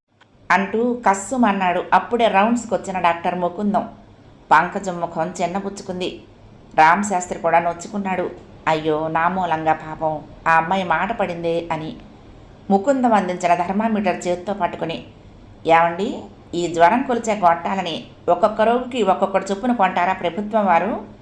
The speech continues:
అన్నాడు రామశాస్త్రి అమాయకంగా. "ఓహో, అందరికీ ఒకటే ఉపయోగిస్తారు."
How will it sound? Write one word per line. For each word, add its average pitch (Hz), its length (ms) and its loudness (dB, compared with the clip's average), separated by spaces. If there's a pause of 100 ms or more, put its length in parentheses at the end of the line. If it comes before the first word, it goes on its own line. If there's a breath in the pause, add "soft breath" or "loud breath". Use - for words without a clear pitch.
(320)
అన్నాడు 165 320 2
రామశాస్త్రి 175 800 2
అమాయకంగా. 170 720 -2 (920)
"ఓహో, 226 500 4 (120)
అందరికీ 208 500 2
ఒకటే 190 320 2
ఉపయోగిస్తారు." 175 840 -2